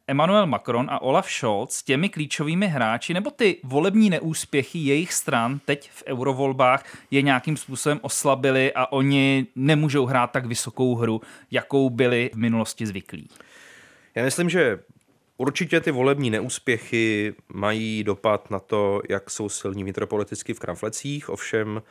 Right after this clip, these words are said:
Speaker 2: vůbec nikdo nezpochybňuje to, že německý kancléř je Olaf Scholz a francouzský prezident je Emmanuel Macron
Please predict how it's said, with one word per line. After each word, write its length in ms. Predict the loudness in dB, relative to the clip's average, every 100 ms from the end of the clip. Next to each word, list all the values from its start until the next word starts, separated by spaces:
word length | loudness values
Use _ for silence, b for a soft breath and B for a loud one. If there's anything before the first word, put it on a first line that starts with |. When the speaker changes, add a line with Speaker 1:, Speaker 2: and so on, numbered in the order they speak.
| B B B B
Speaker 2:
vůbec 440 | -2 6 6 4
nikdo 220 | -4 0
nezpochybňuje 680 | 0 -2 -6 -6 -4 0 0
to, 120 | 0 0
že 360 | 2 2 2 -2 -20 -20 -20 -10
německý 340 | -8 -6 -8
kancléř 400 | -6 -4 -4 -2
je 60 | -2
Olaf 220 | -2 -2
Scholz 240 | -4 -4
a 40 | -4
francouzský 480 | -6 -8 -10 -10 -10
prezident 440 | -8 -6 -6 -6
je 40 |
Emmanuel 300 | -6 -4 -4
Macron 440 | -4 -4 0 0